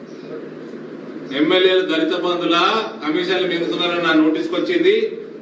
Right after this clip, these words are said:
బిడ్డ టికెట్లు ఇయ్యా" అంటాడు. ఈయన జడ్జా? ఈయన జడ్జా? ఆ లిస్టు బయట పెట్టు. మళ్ళా ఇవాళ ఇక్కడ ఉన్న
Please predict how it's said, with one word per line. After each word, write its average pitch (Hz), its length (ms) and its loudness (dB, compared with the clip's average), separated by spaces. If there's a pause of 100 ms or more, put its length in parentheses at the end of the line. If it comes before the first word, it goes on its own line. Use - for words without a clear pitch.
బిడ్డ 151 180 -2 (140)
టికెట్లు 175 380 0
ఇయ్యా" 175 220 2 (380)
అంటాడు. 135 280 -6 (1080)
ఈయన 135 220 -2
జడ్జా? 139 340 4 (2250)
ఈయన 143 120 2 (100)
జడ్జా? 160 320 2 (3250)
ఆ 123 100 -4
లిస్టు 151 180 4
బయట 190 160 4
పెట్టు. 208 320 2 (2250)
మళ్ళా 202 300 4 (680)
ఇవాళ 185 320 4
ఇక్కడ 175 360 0
ఉన్న 190 180 -2